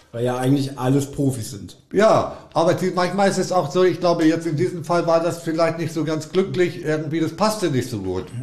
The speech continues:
Speaker 1: Mhm.
Speaker 2: Und ich glaube, manchmal ist es dann auch, wenn man dann sagt, irgendwie, machen Sie es nochmal, äh, können Sie es nochmal machen, manchmal, manchmal zehn Takes und manchmal merkt man das, nee. Und das hat auch nichts mit dem, dass die, dass die nicht talentiert sind oder so, sondern es passt die Rolle nicht.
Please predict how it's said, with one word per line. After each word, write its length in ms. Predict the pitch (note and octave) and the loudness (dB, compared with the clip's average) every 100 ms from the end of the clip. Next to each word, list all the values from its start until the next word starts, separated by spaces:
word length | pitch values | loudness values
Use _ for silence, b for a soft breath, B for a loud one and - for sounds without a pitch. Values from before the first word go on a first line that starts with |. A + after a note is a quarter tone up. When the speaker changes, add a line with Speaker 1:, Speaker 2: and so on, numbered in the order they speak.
| B2+ | -2
Speaker 1:
Mhm. 360 | C3 B2 C3 B2+ - | 0 0 -2 -6 -8
Speaker 2:
Und 140 | C3 | -4
ich 120 | D#3 | -4
glaube, 260 | D#3 E3 E3 | 0 0 2
manchmal 300 | E3 F3 F3 | 0 0 0
ist 100 | F3 | -2
es 80 | E3 | -4
dann 120 | F3 E3 | -2 -2
auch, 120 | D3 | -2
wenn 100 | E3 | -4
man 100 | D#3 | -4
dann 160 | D#3 D3 | -4 -2
sagt, 220 | D#3+ D3+ | -2 -2
irgendwie, 260 | D3+ D3+ | -4 -2
machen 260 | D3 E3 E3 | 0 0 -2
Sie 60 | E3 | -4
es 100 | E3 | -4
nochmal, 400 | D#3+ D3 C#3+ C#3+ C#3 C3+ B2 A#2 G#2 F#2 F2 | -2 0 2 2 0 -2 0 0 -2 -4 -8
äh, 500 | - - _ - - | -18 -20 _ -20 -6
können 140 | D#3+ | -4
Sie 60 | D3+ | -2
es 60 | D#3 | -2
nochmal 260 | F3+ F3+ | 0 0
machen, 220 | E3+ F3 D3+ D3 | 2 0 0 0
manchmal, 280 | D3 D3+ | 2 0
manchmal 360 | D3 C#3+ C#3+ C#3 | 0 -2 -2 -4
zehn 300 | C3 E3+ D#3 | -2 0 -2
Takes 380 | D3 D3 F#3 F#3+ | -2 0 0 -2
und 100 | D#3 | -4
manchmal 280 | C#3+ C#3 D3+ | -4 -4 -2
merkt 240 | D3+ D3 | -2 -2
man 100 | D3 | -4
das, 220 | C#3+ C#3 | -4 -4
nee. 380 | D3 D#3 F#3 A3 B B - | -4 0 0 -2 B B -8
Und 100 | C#3+ | -4
das 120 | D#3+ | -2
hat 80 | D3+ | -2
auch 120 | D3 C3+ | 0 0
nichts 160 | B2 | 0
mit 120 | A2+ | -2
dem, 260 | G#2 A2 A2 | -4 -4 -4
dass 160 | A#2+ A2+ | -4 -4
die, 100 | A2+ | -4
dass 160 | A2+ | -4
die 120 | - A2 | -4 -4
nicht 160 | G#2 - | -4 -4
talentiert 520 | F#2+ F#2+ - D3+ D#3+ | -6 -6 -4 -6 -4
sind 100 | F#3 | -4
oder 120 | C#3+ | -4
so, 100 | A2 A2+ | -4 -2
sondern 300 | C3 C#3 D3 | -2 -2 -4
es 180 | D#3 - | -6 -8
passt 440 | - G3+ G3+ - | -4 -4 -4 -4
die 80 | E3+ | -4
Rolle 300 | A#2 G#2+ F#2 | -2 -2 -4
nicht. 320 | E2+ D#2+ - | -10 -16 -20